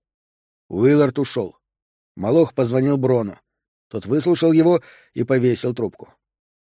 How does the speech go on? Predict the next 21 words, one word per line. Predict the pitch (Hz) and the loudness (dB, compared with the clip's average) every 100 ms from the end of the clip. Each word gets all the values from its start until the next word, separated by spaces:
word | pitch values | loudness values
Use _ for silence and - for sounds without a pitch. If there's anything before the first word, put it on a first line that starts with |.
| _ _ | _ _
«Нам | 85 113 135 131 | -6 -2 0 0
надо | 139 139 139 | 2 2 2
двигаться», — | 131 147 127 113 - - _ _ _ _ _ | 2 0 0 -4 -8 -18 _ _ _ _ _
объяснил | 107 107 120 - 110 110 | -6 -2 -4 -4 -4 -4
он | 113 | -2
Декстеру. | 110 - 87 82 _ _ _ _ _ _ | -4 -8 -14 -18 _ _ _ _ _ _
«Какого | _ 107 101 175 185 180 | _ -10 -4 2 4 4
чёрта? | 151 - 185 156 131 | 2 2 4 4 2
О | 139 | 0
чём | 123 196 202 180 | 0 2 4 4
это | 160 147 | 2 0
ты?» — | 123 123 95 _ _ _ _ | -2 -4 -6 _ _ _ _
не | - 120 | -4 -4
понял | 117 117 110 107 | 0 0 0 -4
Декстер. | 104 - - - _ _ - _ _ | -6 -8 -16 -20 _ _ -20 _ _
«Этот | 151 147 170 | -2 2 2
дерьмовый | 156 185 196 208 180 165 | 4 4 6 4 4 4
фильмец | 170 180 208 190 - | 4 4 4 0 0
только-только | 196 190 165 175 220 190 180 | 2 2 2 4 4 4 4
стал | 160 190 185 | 2 4 4
интереснее». | 175 156 190 185 135 120 110 - | 2 2 4 4 2 -2 -8 -10